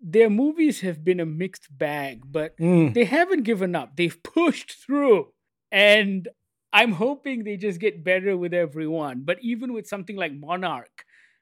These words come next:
Speaker 1: I was like, you pushed long enough that you found the right people to put behind it, and it's actually pretty good.
Speaker 2: Oh, Monarch is fantastic. The way season one ends is beautiful, and I can't wait for season two.
Speaker 1: At Buzz Pop T V, our friends at Buzz Pop T V ask,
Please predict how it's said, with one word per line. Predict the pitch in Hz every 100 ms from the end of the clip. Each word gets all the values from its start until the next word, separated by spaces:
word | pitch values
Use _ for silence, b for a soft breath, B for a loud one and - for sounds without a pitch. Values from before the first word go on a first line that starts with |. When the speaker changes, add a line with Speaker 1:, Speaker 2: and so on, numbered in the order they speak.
| _ -
Speaker 1:
I | 180
was | 196 170
like, | 185 208
you | 208
pushed | - 285 269 -
long | 208 220 240 240
enough | 220 190 165 139 - - 208
that | 202
you | 185
found | 175 208 196 185
the | 170
right | 160 185 247 _
people | 202 190 196
to | 180
put | - 196 165
behind | 151 160 165 165
it, | 135 - b b
and | 170 160
it's | 185
actually | 165 147 - 165
pretty | 160 160 143
good. | 135 127 117 _
Speaker 2:
Oh, | 220 160 110
Monarch | 151 180 202 185 143
is | -
fantastic. | 143 147 135 160 151 -
The | 143 147
way | 151 151
season | 143 147 151 143
one | 143 139
ends | 135 135 123
is | 123
beautiful, | 110 131 120 127 127 - 131 123
and | 120 120
I |
can't | 120 - 139 127
wait | 139
for | -
season | 123 120 110
two. | 107 104 _ _ _
Speaker 1:
At | 214 233 185
Buzz | 180 226 -
Pop | 240 220
T | - 208
V, | 185 214
our | 160
friends | - 202 202 175
at | 147 143
Buzz | 180 180
Pop | - 185 185 165
T | 185 170
V | 180 175
ask, | 165 165 170